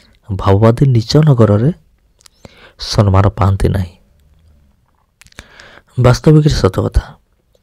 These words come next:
ଆଉ ଲୋକମାନେ ମଧ୍ୟ କହୁଥିଲେ, "ଇଏ କ'ଣ ସେ ବଢ଼େଇର ପୁଅ ନୁହେଁ?"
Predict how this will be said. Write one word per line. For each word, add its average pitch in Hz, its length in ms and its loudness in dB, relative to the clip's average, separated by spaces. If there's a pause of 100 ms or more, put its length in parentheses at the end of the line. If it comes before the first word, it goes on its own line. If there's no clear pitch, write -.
(640)
ଆଉ 120 100 2
ଲୋକମାନେ 156 420 4
ମଧ୍ୟ 143 260 2
କହୁଥିଲେ, 98 400 0 (300)
"ଇଏ 110 120 0
କ'ଣ 120 160 0
ସେ - 220 -2
ବଢ଼େଇର 107 480 0
ପୁଅ 117 200 0
ନୁହେଁ?" 139 220 0